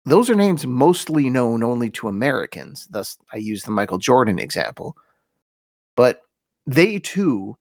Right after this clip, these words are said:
were all-time greats who don't know. Jerry Rice was great, and Pete Rose was just a whole other level of great, and born with a relentless drive to succeed.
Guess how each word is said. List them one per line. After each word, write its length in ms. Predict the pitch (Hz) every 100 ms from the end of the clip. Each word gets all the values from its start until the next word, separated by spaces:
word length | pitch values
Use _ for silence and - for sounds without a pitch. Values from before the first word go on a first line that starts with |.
| -
were 200 | 123 120
all-time 480 | 131 - 123 110
greats 380 | 104 120 76 -
who 180 | - 113
don't 240 | 120 110
know. 160 | 110 92 - _ _ _ _ _ _
Jerry 380 | 104 160 185 127
Rice 440 | 120 98 82 - - -
was 320 | 98 101 -
great, 340 | - 98 - _ _ _ _ -
and 180 | 113
Pete 200 | - 202
Rose 460 | - 131 110 98 -
was 140 | 101
just 240 | - - -
a 40 |
whole 320 | - 185 160 131
other 320 | 127 120 104
level 560 | 107 113 135 104 87 - _ _ -
of 180 | 117 151
great, 460 | 120 104 - - _ _ _ _ _ _ _ _ -
and 160 | 139
born 300 | 120 208 202
with 160 | 165 151
a 40 |
relentless 760 | 123 117 120 131 160 - 170 160
drive 460 | - 117 107 113
to 180 | - 101
succeed. 720 | 90 104 - - 214 151 -